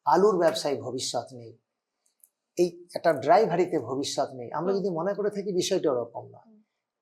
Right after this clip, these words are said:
Speaker 1: দেখা গেছে যে মানুষ ভালো না হওয়ার জন্য খুব তথাকথিত অনেক উচ্চ পদে আসীন থেকেও সে মানুষ ভবিষ্যৎ গড়তে পারেনি, লাইফ গড়তে পারেনি,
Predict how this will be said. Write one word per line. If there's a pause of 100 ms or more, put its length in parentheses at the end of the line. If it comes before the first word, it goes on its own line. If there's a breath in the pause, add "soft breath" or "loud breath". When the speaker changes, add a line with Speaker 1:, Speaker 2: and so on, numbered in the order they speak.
(260)
Speaker 1:
দেখা
গেছে (300)
যে
মানুষ
ভালো
না
হওয়ার
জন্য (520)
খুব (640)
তথাকথিত (400)
অনেক (280)
উচ্চ (180)
পদে
আসীন
থেকেও (260)
সে
মানুষ
ভবিষ্যৎ
গড়তে
পারেনি, (460)
লাইফ
গড়তে
পারেনি,